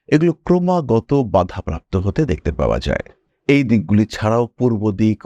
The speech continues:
উত্তর পূর্ব দিক, এরাও কিন্তু বৃষ রাশি বা লগ্নের মানুষদেরকে বেশ ডিস্টার্ব করে। কখনো মানসিক দিক থেকে, কখনো শারীরিক দিক থেকে এরা বৃষের উপরে প্রভাব বিস্তার করে। বৃষ রাশি বা লগ্নের মানুষদের দুটি গ্রহ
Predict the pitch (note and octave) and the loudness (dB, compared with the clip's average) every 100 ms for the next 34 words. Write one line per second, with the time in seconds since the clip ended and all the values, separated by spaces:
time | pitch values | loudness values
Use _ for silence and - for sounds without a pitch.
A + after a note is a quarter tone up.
0 | - B2+ - F#2+ G2 F#2+ G2 F#2+ G#2 - | -4 0 0 0 0 0 0 0 -2 -2
1 | - A#2+ C3+ B2+ F#2 D#2+ E2+ E2 - F2 | 2 2 2 0 -4 -2 -2 -2 -2 0
2 | E2 - F2+ F2+ F2+ F2 F2+ F2+ G2 G2+ | -2 -2 0 0 -2 -2 -2 0 0 -2
3 | G2 A2 - B2 D#2+ D#2 - F2+ - - | 0 -2 0 -2 -2 -4 -4 -8 -4 -2
4 | A#2 - B2+ C3 - _ _ A#2+ A2+ A#2+ | -2 0 0 0 -6 _ _ -2 2 2
5 | G#2+ G2 G#2+ - G2 F#2 F#2+ - - F2+ | 2 0 -2 -2 -2 0 -4 -2 -4 0
6 | G2 F2 G#2+ - F#2+ - F2 E2 E2+ - | 0 2 -2 -2 -4 -2 -2 0 -2 -2
7 | F#2 - G2+ G2 F#2+ F#2 F2+ E2 F2+ - | -4 -2 -2 0 0 0 0 -2 -4 -2
8 | F2+ E2 - - G2 F2 D#2+ C2 C#2 - | -2 -2 -4 0 -2 -2 -4 -6 -8 -4
9 | D#2+ D#2+ - - - _ _ _ - C#3 | -4 -2 -6 -6 -10 _ _ _ 0 0
10 | F#3 A3+ G#3+ - G#3+ G#3 E3+ D#3 E3+ F3 | 2 2 2 0 0 2 0 -2 -4 0
11 | A#2+ A2 B2 B2+ E3 C3+ D3+ G3+ - B2 | 0 0 -2 -2 -4 -2 0 0 4 2
12 | E2+ E2+ - | 2 -4 -6